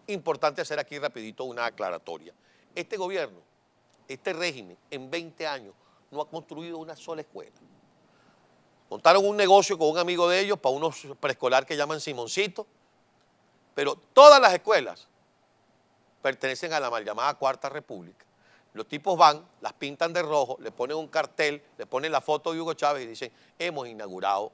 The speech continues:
una nueva escuela". Estos tipos no han construido un solo hospital. Hicieron negocio con los C D I, que ahora están cerrados y no atienden a nadie, pero no han construido un solo hospital. Todos los hospitales que están funcionando en Venezuela, o que existen, porque no están funcionando,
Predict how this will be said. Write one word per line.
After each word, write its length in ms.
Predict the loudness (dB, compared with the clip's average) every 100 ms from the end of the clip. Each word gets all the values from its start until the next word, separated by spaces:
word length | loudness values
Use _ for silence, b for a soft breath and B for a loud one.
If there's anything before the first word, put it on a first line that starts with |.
| -14
una 120 | -16
nueva 320 | -12 -10 -10 -12
escuela". 340 | _ -20 -20 _ _ b b
Estos 320 | -10 -6 -6 -6
tipos 400 | -8 -8 -12 -14 _
no 80 | -8
han 100 | -6
construido 560 | -8 -8 -10 -8 -8 -8
un 160 | -10 -2
solo 240 | 2 4
hospital. 480 | 2 0 2 2 0 _ _ _ _ _ _ _ _ _ _ _ _ _ _ _
Hicieron 340 | -8 -4 -4
negocio 460 | -2 2 2 0 -4
con 140 | -6
los 160 | -6 -4
C 80 | -2
D 140 | 0 -2
I, 220 | -4 -12 _ _ _ _ 0
que 80 | 6
ahora 160 | 6
están 240 | 8 6 6
cerrados 480 | 4 10 10 10
y 60 | 6
no 60 | -2
atienden 360 | -4 -8 -8
a 80 | -8
nadie, 320 | -4 -4 -6 -18 _ _ _ _ _ _ _ _ _ -8
pero 140 | -6
no 100 | -2
han 60 | -2
construido 480 | -4 -4 -2 -2 -2
un 140 | -4
solo 260 | 0 2 2
hospital. 360 | -2 -4 -4 -4 b b 4
Todos 220 | 10 10
los 120 | 10 6
hospitales 420 | 2 4 4 2
que 80 | -4
están 180 | -6
funcionando 460 | -4 -8 -8 -6 -8
en 80 | -10
Venezuela, 400 | -8 -2 -2 -2
o 120 | -8
que 80 | -10
existen, 460 | -12 -10 -10 -12 -14
porque 100 | -12
no 60 |
están 180 | -8 -10
funcionando, 540 | -10 -14 -12 -12 -14